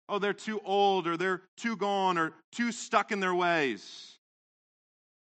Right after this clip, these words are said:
I don't know. Abraham was seventy-five years old before the Lord got a hold of him, and look what he did. Look at what the Lord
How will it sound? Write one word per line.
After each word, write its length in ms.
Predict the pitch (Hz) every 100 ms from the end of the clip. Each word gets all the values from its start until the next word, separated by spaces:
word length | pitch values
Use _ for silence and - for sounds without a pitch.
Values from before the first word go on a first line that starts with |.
| _
I 80 | 147
don't 120 | 170
know. 200 | 185 170 - - _ _ -
Abraham 420 | 170 175 170 165
was 140 | 147
seventy-five 600 | - 175 170 156 180 170
years 220 | 156 156 147
old 240 | 180 165
before 240 | 127 156
the 60 | 143
Lord 260 | 139 175 147
got 160 | 131
a 60 | 117
hold 200 | 131 120
of 120 | 113
him, 180 | 123 135 _ _ _
and 120 | 123 147
look 140 | 170
what 100 | 160
he 80 | 147
did. 380 | 147 147 113 - _ _ _ _ _ _ _ _ _
Look 140 | 170 180
at 160 | 147
what 160 | 160 160
the 80 | 156
Lord 480 | 151 165 165 143